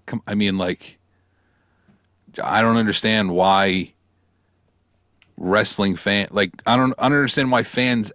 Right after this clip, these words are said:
at Raw or SmackDown, well, more important, more Raw, don't get, like, the fan being a part of the show aspect of it.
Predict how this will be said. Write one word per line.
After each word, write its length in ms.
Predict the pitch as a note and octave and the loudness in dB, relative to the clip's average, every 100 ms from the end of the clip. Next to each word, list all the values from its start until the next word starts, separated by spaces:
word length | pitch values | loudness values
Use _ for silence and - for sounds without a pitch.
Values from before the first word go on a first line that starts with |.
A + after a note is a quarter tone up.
| - | -4
at 280 | A#2 A2 - _ _ _ _ _ _ _ | 0 0 -4 _ _ _ _ _ _ _
Raw 380 | G#2 G2+ A2+ A#2+ | -2 2 4 4
or 100 | F#2 | 2
SmackDown, 640 | F#2+ - G#2+ A2+ - F#2 E2 | -2 -2 0 0 -2 -4 -2
well, 120 | A2 | -2
more 460 | A2 - F#2+ B3+ C#4+ | -4 -4 2 2 2
important, 380 | - C#3 C3+ F2+ | 0 0 0 0
more 180 | A#2 D#3 | 2 2
Raw, 400 | F#2+ C#3 F2+ - - _ _ _ _ _ _ _ | 4 4 4 -2 -14 _ _ _ _ _ _ _
don't 200 | A2+ A2+ | 0 2
get, 200 | A#2+ A2+ | 0 2
like, 500 | G#2 F#2+ F2 - - _ _ _ _ _ _ _ _ _ - | 2 2 0 -10 -18 _ _ _ _ _ _ _ _ _ -4
the 180 | G#2 | -2
fan 460 | F#2+ - G#2+ G#2 G2 | -2 0 2 2 0
being 600 | F2+ G#2 G2+ F#2 F2+ F2+ - _ _ _ _ _ | 0 2 2 0 -6 -10 -16 _ _ _ _ _
a 100 | G2 | -2
part 300 | - G2+ G2 | 2 2 2
of 80 | F2 | 2
the 80 | F2 | -2
show 300 | - F2+ C2+ | 0 0 0
aspect 500 | A#1 - C2+ B1+ A#1 | -4 -4 -6 -8 -10
of 100 | G#1+ | -12
it. 140 | - | -14